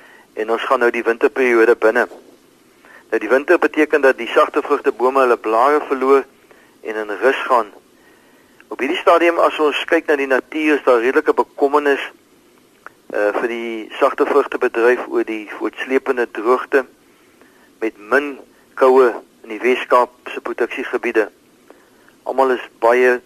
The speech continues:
bewus van die watersituasie en 'n mens sou op hierdie stadium eintlik met 'n beklemmende hart die winter binne gaan en hoop vir goeie reën en goeie koue.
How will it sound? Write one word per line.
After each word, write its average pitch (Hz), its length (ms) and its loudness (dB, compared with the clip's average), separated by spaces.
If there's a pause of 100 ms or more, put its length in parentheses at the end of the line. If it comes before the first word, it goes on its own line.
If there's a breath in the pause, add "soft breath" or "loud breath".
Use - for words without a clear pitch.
bewus 120 360 0
van 123 120 -2
die 107 120 -10
watersituasie 135 1000 0 (760 soft breath)
en 113 240 -2
'n 113 100 0
mens 117 240 -4
sou 123 320 4 (340 loud breath)
op 113 160 -6
hierdie 131 220 -4
stadium 131 440 2
eintlik 131 360 0 (500 loud breath)
met 113 200 -6
'n 123 60 -2
beklemmende 131 500 2
hart 117 260 4
die 113 140 -8
winter 117 280 0
binne 120 220 2
gaan 120 220 0
en 107 100 -6
hoop 113 220 2
vir - 160 -10
goeie 123 360 0
reën 117 340 -4 (320)
en 110 160 -16
goeie 123 300 -2
koue. 123 400 4